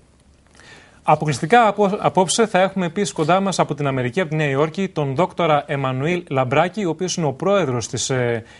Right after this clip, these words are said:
μη κερδοσκοπικής εταιρείας Ελλάς Never Die, Die. Δηλαδή, κοινώς, η Ελλάδα ποτέ δεν πεθαίνει, και είναι η εταιρεία η οποία έχει λάβει τις μετοχές αυτές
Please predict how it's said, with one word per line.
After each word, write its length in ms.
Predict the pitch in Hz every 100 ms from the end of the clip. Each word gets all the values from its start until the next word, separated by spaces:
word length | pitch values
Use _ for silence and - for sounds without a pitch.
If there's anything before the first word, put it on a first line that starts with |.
| -
μη 140 | 165 196
κερδοσκοπικής 540 | 170 151 147 - 160
εταιρείας 600 | 143 135 165 180 185 - - _
Ελλάς 420 | - 135 160 190 175
Never 280 | 170 156 143
Die, 220 | 127 123 -
Die. 260 | 147 123 104 _ _ _ _
Δηλαδή, 200 | - 135
κοινώς, 300 | 139 139 151
η 60 | 139
Ελλάδα 320 | 131 147 147
ποτέ 240 | - 131 156
δεν 100 | 131
πεθαίνει, 480 | 117 147 175 226 - - - -
και 100 | -
είναι 220 | 196 233
η 60 | 226
εταιρεία 520 | 160 143 139 226 240
η 60 | 214
οποία 300 | 202 220 185
έχει 260 | 190 -
λάβει 440 | 156 202 175 120 113
τις 140 | -
μετοχές 400 | 131 120 175 160
αυτές 480 | 127 - 226 220